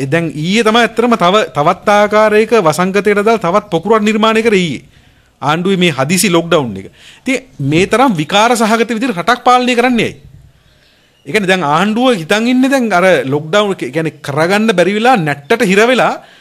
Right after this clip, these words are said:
ලොක්ඩවුන් එක දුන්නාන් පස්සේ එතකොට ඒ, ඒ, ඒක කොහොමද ජනතාව ඒ, ඒකට කොහොමද, අ, සම්බන්ධ වෙන්නේ? එතකොට ඒ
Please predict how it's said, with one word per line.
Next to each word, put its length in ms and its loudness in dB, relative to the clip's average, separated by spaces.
ලොක්ඩවුන් 520 2
එක 120 0
දුන්නාන් 340 -2
පස්සේ 400 -2
එතකොට 240 0
ඒ, 160 4
ඒ, 160 0
ඒක 180 0
කොහොමද 320 -2
ජනතාව 480 2
ඒ, 280 2
ඒකට 280 -2
කොහොමද, 300 -2
අ, 80 2
සම්බන්ධ 500 -2
වෙන්නේ? 240 -12
එතකොට 200 -2
ඒ 120 4